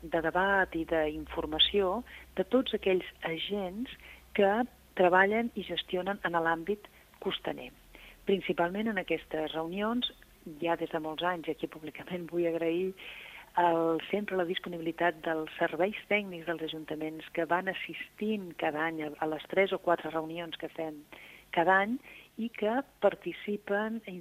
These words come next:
bueno, nosaltres apro-, aprofitem per explicar totes les activitats que fem, ells també expressen com estan treballant, com gestionen, i això ens ha anat propiciant la, la, l'opció de treballar d'una manera molt més integrada, molt més conjunta, ens coneixem, sabem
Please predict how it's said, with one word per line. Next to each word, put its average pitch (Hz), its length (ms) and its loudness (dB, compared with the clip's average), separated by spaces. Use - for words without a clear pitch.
bueno, 170 300 -8
nosaltres 170 320 -8
apro-, - 260 -10
aprofitem - 480 -6
per 165 140 -6
explicar 170 320 -4
totes 190 300 -2
les 151 80 -6
activitats - 420 -12
que 175 140 -12
fem, 208 260 -2
ells 180 220 -4
també 160 260 -4
expressen 156 680 -6
com 170 180 0
estan 160 220 -8
treballant, 202 420 -2
com 160 160 -8
gestionen, 190 400 -8
i 202 140 -2
això 254 160 0
ens 233 100 -4
ha 226 60 2
anat 196 240 0
propiciant 196 640 -2
la, 165 540 4
la, 175 220 2
l'opció 214 800 2
de 185 100 2
treballar 175 320 2
d'una 180 140 -4
manera 175 260 -2
molt 175 160 -6
més 156 160 -6
integrada, 160 640 -2
molt 151 160 -10
més 151 200 -6
conjunta, 165 500 -8
ens 165 180 -8
coneixem, 170 560 -2
sabem 156 240 -8